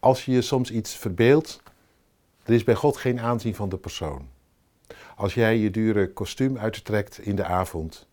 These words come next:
dan ben jij ook gewoon een mens in je hemd voor God, net als iedereen. Verbeeld je niks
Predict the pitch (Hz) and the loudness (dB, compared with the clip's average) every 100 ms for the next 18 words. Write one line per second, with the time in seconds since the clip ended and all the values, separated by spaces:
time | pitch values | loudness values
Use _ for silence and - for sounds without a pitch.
0 | _ 95 90 101 98 90 87 90 95 - | _ -8 -2 0 0 0 -2 -4 -6 -6
1 | 95 90 87 85 90 110 117 - - 90 | -4 -2 -2 -4 -2 -2 -4 -10 -8 -6
2 | 78 98 101 - 95 - 85 80 98 98 | -4 -4 -6 -6 -10 -8 -8 -6 -6 -6
3 | 101 95 82 73 69 64 64 _ _ _ | -8 -8 -8 -8 -10 -12 -18 _ _ _
4 | _ _ _ - 104 87 120 120 - 90 | _ _ _ -12 -6 0 0 0 -6 -8
5 | 67 - - - | -8 -14 -20 -20